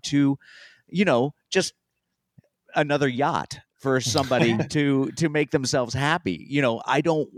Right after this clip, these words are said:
Speaker 1: I, I would rather have it go back into the community and into an employee that's working hard and deserves it and wants to live at that status. Like you said, the, the, the, not, not the status where we're like, "I'm so rich I can afford anything," but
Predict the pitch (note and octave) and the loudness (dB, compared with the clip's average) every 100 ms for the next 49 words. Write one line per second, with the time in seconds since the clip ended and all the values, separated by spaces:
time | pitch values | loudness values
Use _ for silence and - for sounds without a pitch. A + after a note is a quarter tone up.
0 | - A2 G#2+ - B2+ D3+ D3+ A2 D3 C#3+ | -8 -2 -2 -2 -2 0 0 0 -2 0
1 | C3+ C3 C3 A#2 C3 C3 C3+ C#3 C#3 C3+ | 0 0 -2 -2 -2 -2 0 -2 -2 -6
2 | C3 A#2 - B2+ C#3 E3 B2+ A#2 A#2 C3+ | -4 -4 -4 -2 -2 0 -2 -2 -2 -2
3 | B2+ C#3 B2 G#2+ B2+ C#3 B2+ C#3 E3 A2 | 0 0 0 -2 -2 0 2 0 0 0
4 | - C3 C3 B2+ G#2+ B2 D#3 B2 A#2 A2 | -2 -2 -2 -4 -10 -2 0 2 0 -4
5 | G#2 G#2+ C#3+ E3 B2 A#2+ _ - - C3+ | -4 0 0 0 0 -2 _ -20 -2 0
6 | C#3 E3 A#3+ - B2+ A#2 A2+ G2 B2+ A2+ | 0 -2 -2 -4 -2 0 0 0 -2 -2
7 | G#2+ G2 - G#2+ F2+ E2+ G#2+ - - - | -4 -4 -4 0 0 -2 -4 -6 -10 -20
8 | _ A2 G#2 G#2+ G#2+ - F#2+ F2 G#2 G#2 | _ -2 -2 -2 0 2 0 0 0 0
9 | - B2 A2 G2 B2 C3 B2 D3+ D3+ A3+ | -2 -2 -2 -2 0 0 0 -2 -4 -6
10 | - E3 D3+ - B2 - C#3 B2+ - C3 | -8 -2 -2 0 -2 0 -2 -2 -2 0
11 | B2 B2 A2+ - D3 C3+ E3 D3 D3 C3+ | 0 0 0 0 -2 0 -2 0 -2 -2
12 | A#2+ A2+ A2 B2 A#2 G3 F3 A#2+ A#2+ C#3+ | -2 -4 -2 0 0 -2 -2 -4 -4 -2
13 | C3+ | -4